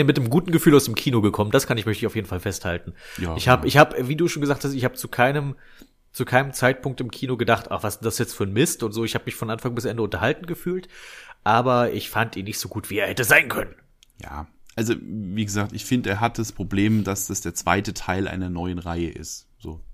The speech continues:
Speaker 2: kann ich mir, also man, man geht halt jetzt auf einmal mit einer Erwartung daran, ähm,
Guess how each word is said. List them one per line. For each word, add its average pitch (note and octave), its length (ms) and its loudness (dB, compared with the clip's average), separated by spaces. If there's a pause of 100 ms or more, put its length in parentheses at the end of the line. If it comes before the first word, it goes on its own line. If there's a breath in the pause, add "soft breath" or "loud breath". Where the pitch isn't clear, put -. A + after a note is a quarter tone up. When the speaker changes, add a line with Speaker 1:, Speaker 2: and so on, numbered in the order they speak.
(540)
Speaker 2:
kann F2 160 -4
ich E2 160 -10
mir, E2 320 -8
also F2 200 -12 (340)
man, F#2 220 -6
man G2 140 -2
geht A#2 160 2
halt A#2 140 2
jetzt A2+ 120 2
auf G2+ 120 -6
einmal G#2+ 200 0
mit G#2+ 200 -2
einer G2 80 2
Erwartung G2+ 420 2
daran, G#2 480 -2 (920 soft breath)
ähm, F#2+ 460 -2